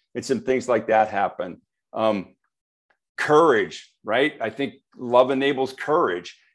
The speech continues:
It's safer to try something 'cause you know you're not gonna get kicked in the head by your leadership. We're gonna say, "What happened?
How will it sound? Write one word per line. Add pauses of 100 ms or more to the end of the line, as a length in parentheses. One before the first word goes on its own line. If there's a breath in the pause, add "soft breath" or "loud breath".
It's
safer
to
try
something
'cause
you
know
you're
not
gonna
get
kicked
in
the
head
by
your
leadership. (260)
We're
gonna
say,
"What
happened?